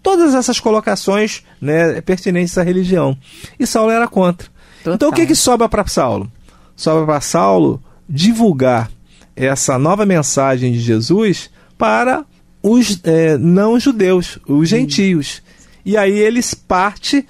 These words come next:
Speaker 1: pra sua, é, pra sua pregação, ele vai pra,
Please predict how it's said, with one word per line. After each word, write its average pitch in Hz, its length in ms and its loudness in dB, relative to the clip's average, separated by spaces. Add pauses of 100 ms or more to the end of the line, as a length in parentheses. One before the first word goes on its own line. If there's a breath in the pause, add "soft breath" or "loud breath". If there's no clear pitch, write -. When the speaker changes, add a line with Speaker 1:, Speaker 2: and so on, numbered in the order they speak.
(360 loud breath)
Speaker 1:
pra 202 300 0
sua, 262 640 0
é, 156 240 0
pra 156 200 -2
sua 202 220 -2
pregação, 175 720 -2
ele 156 160 2
vai 143 180 -2
pra, 147 160 -4